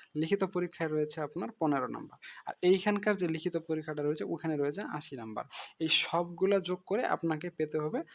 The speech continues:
চল্লিশ নাম্বার পাস করার জন্য, তবে আলাদা আলাদাভাবে, একসাথে চল্লিশ না। কোনটাতে কত নাম্বার পাইতে হবে? এই যে উপস্থিত পাঁচ আছে, পাঁচের মধ্যে তিন পাইতে হবে, মানে ষাট পার্সেন্ট নাম্বার পেতে হবে। লিখিত পরীক্ষায় পনেরো, পনেরোর মধ্যে ছয় নাম্বার পাইতে হবে, মানে নয় নাম্বার পাইতে হবে। এবং এইখানকার যে লিখিত পরীক্ষা রয়েছে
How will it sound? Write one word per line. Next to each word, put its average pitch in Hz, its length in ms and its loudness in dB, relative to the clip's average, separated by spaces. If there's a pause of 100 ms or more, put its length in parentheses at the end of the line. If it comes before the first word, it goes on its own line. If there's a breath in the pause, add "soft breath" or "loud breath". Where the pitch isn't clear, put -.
(160 loud breath)
চল্লিশ 175 480 4
নাম্বার 120 280 -6 (120)
পাস 160 240 2
করার 127 320 0
জন্য, 113 340 -12
তবে 170 160 2 (120)
আলাদা 170 380 8
আলাদাভাবে, 117 480 0 (100)
একসাথে 185 400 0
চল্লিশ 127 380 -4
না। - 60 -16 (380 loud breath)
কোনটাতে 208 400 4
কত 196 160 2
নাম্বার 196 280 0
পাইতে 190 220 -4
হবে? 202 180 -6 (300 loud breath)
এই 190 80 6
যে 202 80 4
উপস্থিত 190 480 0
পাঁচ 180 240 4
আছে, 170 220 -4
পাঁচের 175 340 -4
মধ্যে 165 220 -4
তিন 170 240 -2
পাইতে 120 220 -2
হবে, 117 100 -6
মানে 123 160 -2
ষাট 165 220 0
পার্সেন্ট 151 380 -4
নাম্বার 123 240 -4
পেতে - 200 -18
হবে। 117 160 -20 (360 loud breath)
লিখিত 156 280 0
পরীক্ষায় 190 440 0
পনেরো, 185 380 -2
পনেরোর 170 260 2
মধ্যে 160 220 -2
ছয় 170 240 0
নাম্বার 131 260 2
পাইতে 113 240 -6
হবে, 113 120 -8
মানে 139 180 -2
নয় 147 180 4
নাম্বার 117 280 -2
পাইতে - 280 -14
হবে। 110 140 -20 (400 loud breath)
এবং 170 360 2
এইখানকার 202 520 6
যে 190 140 0
লিখিত 165 280 -4
পরীক্ষা 151 380 -4
রয়েছে 143 280 -4